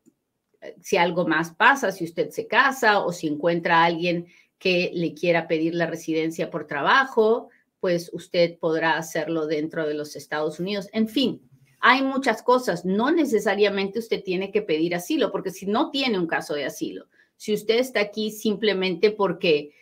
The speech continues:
las cosas en su país están muy duras, hay mucha violencia, pero usted no tiene un caso de asilo, no lo haga, no lo pida, porque va a perder. Y perdiendo el caso de asilo, vamos a terminar en una peor situación que simplemente estar en el parol.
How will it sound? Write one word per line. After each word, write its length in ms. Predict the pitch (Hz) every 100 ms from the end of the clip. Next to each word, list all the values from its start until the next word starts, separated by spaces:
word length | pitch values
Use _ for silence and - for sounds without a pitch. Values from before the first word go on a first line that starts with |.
| _ -
las 280 | 175 165
cosas 360 | 165 185 196 190
en 100 | 190
su 120 | 170
país 300 | 160 139 160
están 260 | 165 - 139
muy 200 | 143 165
duras, 560 | 277 302 277 233 -
hay 120 | 170 143
mucha 260 | 160 160
violencia, 640 | 151 131 185 277 254 247 208
pero 160 | 175
usted 300 | 170 - 185 170
no 400 | 160 170 285 269
tiene 240 | 175 165
un 60 | 165
caso 260 | 185 160
de 100 | 165
asilo, 340 | 170 208 226 285
no 160 | 285
lo 140 | 311 330
haga, 240 | - 202
no 140 | 220
lo 160 | 311 320
pida, 360 | 349 226 - - _ _ _ _ -
porque 560 | 226 220 233 220 - -
va 180 | 208 247
a 80 |
perder. 440 | 311 285 427 - - _ _ _ -
Y 300 | 202 196 - _ _ _ _ -
perdiendo 460 | 214 196 226 247
el 60 | 247
caso 260 | 247 240 240
de 60 |
asilo, 260 | 233 277 262
vamos 260 | 196 208
a 60 | 220
terminar 460 | 208 196 185 190 196 -
en 100 | 185
una 300 | 190 190 180
peor 140 | 175
situación 480 | 180 175 175 180 180
que 100 | 180
simplemente 520 | 180 165 160 160 -
estar 220 | - 156
en 140 | 147 -
el 60 |
parol. 340 | - 220 233